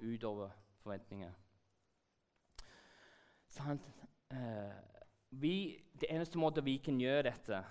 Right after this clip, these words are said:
er fordi vi vet vi har en Gud som har vært raus med oss, som har gått langt over det vi har fortjent.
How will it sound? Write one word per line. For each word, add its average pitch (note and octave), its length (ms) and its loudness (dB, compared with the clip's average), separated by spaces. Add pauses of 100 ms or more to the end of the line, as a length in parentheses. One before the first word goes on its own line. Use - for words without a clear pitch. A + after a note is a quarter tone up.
(100)
er C3+ 100 2
fordi B2 220 -2
vi B2+ 140 0
vet B2 340 -2
vi B2+ 100 -4
har B2 220 4
en A#2 140 4
Gud B2+ 340 0
som - 180 -4
har B2 100 -2
vært A#2 300 4 (440)
raus C3 500 6 (440)
med A#2 220 -2
oss, - 540 -4 (580)
som C#3+ 200 -2
har C3+ 80 4
gått C3+ 280 4
langt B2 680 2 (200)
over A2+ 220 0
det G#2 260 4 (300)
vi A#2 320 -2 (360)
har G#2+ 120 -10
fortjent. F#2 540 -8